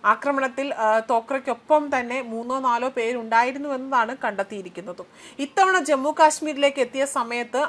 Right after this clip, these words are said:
ആനന്ദ് നഗറിൽ ആദിൽ തോക്കറാകട്ടെ ഒളിവിൽ താമസിച്ചതായാണ് കരുതപ്പെടുന്നതും. സുരക്ഷാ കാരണങ്ങളാൽ നേരത്തെ തന്നെ അടച്ചിട്ടിരുന്ന ബസ്രൻ പുൽമേട് വീണ്ടും വിനോദസഞ്ചാരികൾക്കായി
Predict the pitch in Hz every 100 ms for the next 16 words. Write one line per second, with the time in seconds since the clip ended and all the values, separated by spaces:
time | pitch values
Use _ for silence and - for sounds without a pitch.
0 | 226 220 226 247 277 240 214 214 254 -
1 | - - - _ _ 233 247 269 320 302
2 | - _ _ _ 254 233 233 254 240 196
3 | 196 208 233 - - 220 247 285 269 233
4 | 220 233 240 247 269 254 254 214 214 214
5 | - 202 196 202 180 175 175 175 _ _
6 | - - - 311 339 339 415 392 349 320
7 | 311 311 311 320 285 254 254 294 330 294
8 | 277 277 247 247 254 254 226 226 262 294
9 | _ - _ _ _ _ 226 220 269 269
10 | 254 - - 240 226 233 220 190 208 -
11 | 208 233 240 269 226 220 233 285 285 226
12 | 226 220 220 226 226 214